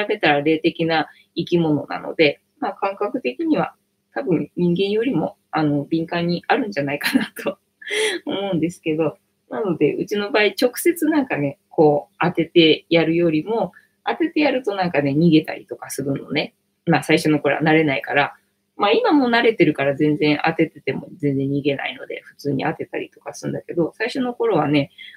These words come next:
あの、手当てるだけだとなんか逃げたりとかするので、遠隔でやってました。で、まあ、遠隔っていうのは、要は、あの、直接触れるんじゃなく、遠くからっていう感じね。で、まあ、遠くからって言っても、まあ、こうやって私の場合はね、やってるわけではなく、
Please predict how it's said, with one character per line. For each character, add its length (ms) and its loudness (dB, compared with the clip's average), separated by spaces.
あ 120 -4
の、 120 -2
手 340 4
当 80 -4
て 140 2
る 80 4
だ 140 2
け 100 -2
だ 120 -4
と 140 -16
な 120 -8
ん 20 -20
か 100 -10
逃 160 -2
げ 100 0
た 120 -10
り 140 -12
と 80 -20
か 140 -16
す 140 -10
る 140 -16
の 140 -12
で、 240 4
遠 160 2
隔 260 -2
で 120 4
や 100 2
っ 80 -14
て 100 -14
ま 160 -8
し 120 -14
た。 200 -8
で、 160 -2
ま 120 -2
あ、 100 -2
遠 100 2
隔 260 2
っ 40 -16
て 80 2
い 20 2
う 40 2
の 80 -2
は、 40 -2
要 220 4
は、 160 -4
あ 40 -2
の、 200 -10
直 120 0
接 500 4
触 120 -2
れ 120 10
る 140 2
ん 40 -4
じ 80 2
ゃ 20 4
な 160 -2
く、 320 4
遠 160 4
く 140 -2
か 160 -4
ら 80 -8
っ 80 -20
て 60 -14
い 60 -10
う 20 -18
感 220 -16
じ 120 -4
ね。 220 0
で、 60 -8
ま 120 0
あ、 40 -2
遠 220 0
く 80 0
か 120 2
ら 120 6
っ 20 -4
て 80 -16
言 100 -4
っ 20 -12
て 120 -6
も、 120 0
ま 100 -2
あ、 120 -14
こ 120 2
う 40 4
や 60 2
っ 60 -8
て 280 6
私 260 -2
の 120 -4
場 80 2
合 80 2
は 100 0
ね、 180 0
や 60 -2
っ 60 -6
て 80 -2
る 100 -2
わ 100 0
け 120 -6
で 80 -10
は 80 -8
な 140 -6
く、 260 0